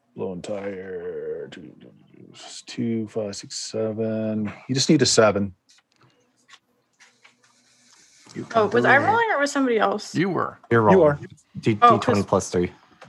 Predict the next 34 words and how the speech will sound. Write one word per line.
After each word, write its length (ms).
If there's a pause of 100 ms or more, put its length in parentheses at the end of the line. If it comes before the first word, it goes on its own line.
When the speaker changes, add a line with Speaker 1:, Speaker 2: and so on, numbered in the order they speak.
(140)
Speaker 3:
So 140
is 80
that 120
what 180
that 260
seventeen 520
was? 200 (1120)
Speaker 2:
No, 260
that 140
was 160
for 160
the 100
first 240
one 120
'cause 220
someone 280
else 280
rolled 240
at 120
the 100
same 260
time 400
as 200
me. 240 (4000)
But 120
I 80
might 200
have 160
been, 500
it 140
might 140
have 140
been 300 (300)
Bert. 240